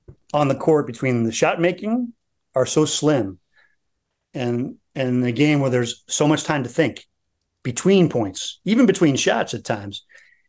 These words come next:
I think the mental game is, is really what distinguishes the champion from the great champion,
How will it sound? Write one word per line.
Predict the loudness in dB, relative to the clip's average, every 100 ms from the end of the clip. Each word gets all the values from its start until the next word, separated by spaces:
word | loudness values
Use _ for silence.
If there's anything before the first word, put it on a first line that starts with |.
| -2
I | 2
think | 2
the | 2
mental | 2 2
game | 2 0
is, | 0 -2
is | -4 2
really | 2
what | 2 0
distinguishes | -4 -2 0 0 -2 -4 -6 -12 _ _ _
the | -8
champion | -4 0 0 2 0
from | 0 -2
the |
great | 0 0
champion, | 0 -2 -2 -2 -2 -4